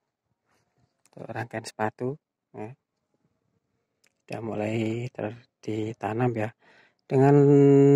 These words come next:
alas batu ya. Kita mau pakai alas. Ya, untuk cor-coran dari bawah atas juga kena ya.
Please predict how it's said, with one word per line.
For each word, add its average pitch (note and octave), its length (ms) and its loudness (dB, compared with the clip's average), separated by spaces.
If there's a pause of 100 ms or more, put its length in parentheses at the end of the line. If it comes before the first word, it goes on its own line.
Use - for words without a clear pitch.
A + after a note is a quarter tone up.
(160)
alas B2 800 0
batu A#2+ 320 -2
ya. A2+ 240 0 (160)
Kita G#2+ 560 -2
mau B2 160 -10
pakai A2 240 -8
alas. A2 480 -4 (560)
Ya, G#2+ 240 0
untuk A2 560 -6
cor-coran B2 880 -6
dari A2 500 -4
bawah A#2 460 0 (880)
atas C3 480 -6
juga A#2 320 -4
kena A2 320 -2
ya. G#2+ 200 0